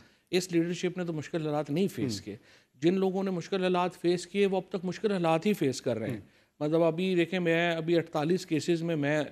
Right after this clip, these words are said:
Speaker 1: जो
Speaker 2: हम्म।
Speaker 1: है वो अभी अंदर हूँ। ईसीएल के ऊपर पूरा पाकिस्तान निकल गया, मेरा, मेरा नाम नहीं निकला हुआ,
Speaker 2: हम्म।
Speaker 1: मैं उसके ऊपर हूँ।
Speaker 2: सही।
Speaker 1: So, जो लोग मुश्किल हालात में थे वो मुश्किल
Speaker 2: हम्म।
Speaker 1: हालात ही फेस कर रहे हैं।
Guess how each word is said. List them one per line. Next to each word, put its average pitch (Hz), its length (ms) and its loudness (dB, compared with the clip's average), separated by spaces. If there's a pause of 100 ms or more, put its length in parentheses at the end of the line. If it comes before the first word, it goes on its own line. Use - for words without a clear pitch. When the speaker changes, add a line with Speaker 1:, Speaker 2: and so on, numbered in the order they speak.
(120)
Speaker 1:
जो 156 60 2
Speaker 2:
हम्म। 143 100 4
Speaker 1:
है 139 120 0
वो 143 140 0
अभी 131 180 0
अंदर 123 300 -2
हूँ। 107 100 -10 (600)
ईसीएल 196 420 2
के 202 120 -2
ऊपर 185 220 0
पूरा 190 240 0
पाकिस्तान 185 480 -2
निकल 170 240 -2
गया, 175 180 0
मेरा, 165 200 0
मेरा 160 220 -2
नाम 165 180 -2
नहीं 175 140 -2
निकला 120 240 -4
हुआ, 113 160 -8
Speaker 2:
हम्म। - 260 -8
Speaker 1:
मैं 165 260 2
उसके 156 280 -2
ऊपर 127 260 -2
हूँ। 120 80 -12 (180)
Speaker 2:
सही। 113 160 0
Speaker 1:
So, 190 100 -2
जो 185 240 2
लोग 240 220 2
मुश्किल 202 300 -2
हालात 175 360 0
में 202 140 0
थे 202 320 4
वो 247 300 -6
मुश्किल 180 300 0
Speaker 2:
हम्म। 180 140 2
Speaker 1:
हालात 175 220 0
ही 208 100 2
फेस 165 260 2
कर 123 160 0
रहे 113 140 -2
हैं। 110 100 -12